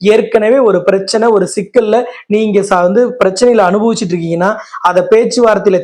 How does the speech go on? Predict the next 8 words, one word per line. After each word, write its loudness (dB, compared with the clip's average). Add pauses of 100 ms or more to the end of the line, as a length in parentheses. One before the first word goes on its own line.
தீர்த்துக்கலாம்னு 0
சொல்லி 0
வந்தா, 2 (380)
அப்பாடா 0 (100)
பிரச்சனை 0
முடிஞ்சதுன்னு -2
சொல்லி -2 (120)
நீங்களும் 0